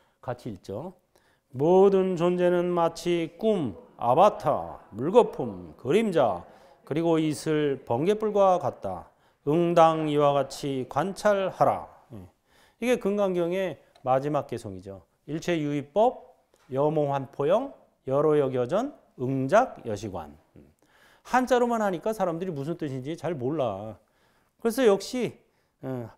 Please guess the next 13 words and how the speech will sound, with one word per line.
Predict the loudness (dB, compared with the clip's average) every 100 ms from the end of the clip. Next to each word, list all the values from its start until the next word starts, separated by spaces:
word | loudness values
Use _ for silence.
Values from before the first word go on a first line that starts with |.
| _ _ _ _
한글로 | -2 0 0 -2 -4
풀이해 | -6 -6 -6
놓은 | -8
거예요. | -10 -12 -14 -6
알기 | -6 -6
쉽게. | -10 -18 -18 -18 -20 _ _ _ _ _
모든 | -2 2 4 2 0
존재는, | -2 -2 -2 -2 -4 -4
그게 | 0 0 -2 -14 -4
정신적 | 4 4 6 4 4 4 2
존재건 | -2 0 2 4 6 4 2 -10 -8
물질적 | -6 -4 -2 0 0 -2
존재건 | -4 -2 0 4 4 2